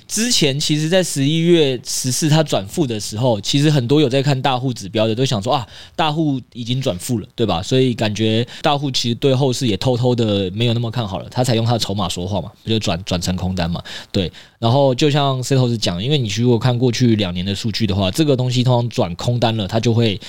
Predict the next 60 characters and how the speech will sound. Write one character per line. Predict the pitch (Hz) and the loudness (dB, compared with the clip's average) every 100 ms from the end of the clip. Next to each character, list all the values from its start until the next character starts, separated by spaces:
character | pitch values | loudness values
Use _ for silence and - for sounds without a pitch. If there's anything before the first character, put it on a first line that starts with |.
| - | -4
转 | 107 101 | -2 0
空 | 120 | 0
单 | 123 120 | 2 0
好 | - 90 | 0 -2
一 | 92 | -2
阵 | 127 98 | -2 -2
子， | 82 | -6
它 | 92 120 | -4 2
是 | |
会 | 135 | 2
有 | 92 | 2
趋 | - 117 | 0 0
势 | - 110 95 | 2 0 -2
延 | - 101 | -4 -2
续 | 107 120 | 2 2
性 | - 95 | 2 -2
的， | 82 | -6
然 | 95 | -2
后 | 117 | 0
通 | 123 | 2
常 | 117 110 | 0 2
就 | 113 | 0
会 | |
是 | 110 113 101 - - - | 2 0 0 -4 -14 -4
比 | 104 | 0
特 | 127 120 | 2 2
币 | 120 110 | 2 0
短 | 95 82 | 0 -2
线 | 117 | -2
的 | 92 | -2
高 | 80 82 | -2 -2
点。 | 76 123 | -4 -4
但 | - 139 | -2 0
是， | - 120 - - | -2 -6 -8 -4
但 | 113 | -4
是 | 101 107 - - - | -2 -4 -8 -16 -10
这 | - 165 | -2 0
一 | 139 | 0
次 | 165 135 | -2 -2
呢， | 117 110 | 0 2
就 | 139 | 2
是 | 131 | 0
这 | 123 156 | 0 0
么 | 123 | 0
的， | 110 104 95 | 0 -2 0
这 | 151 | 0
么 | 113 | 0
的 | 95 | 0
离 | 95 | -2
奇， | 104 - 90 - - | 0 -2 -4 -16 -10
就 | - | -4
是 | 117 120 | 0 4
我 | 110 | 4
们 | 107 | 2
也 | 110 | 0
很 | 110 | 0
少 | 113 | 0
看 | 104 131 | 2 0
过 | 117 123 | 0 -2
的， | 101 | -2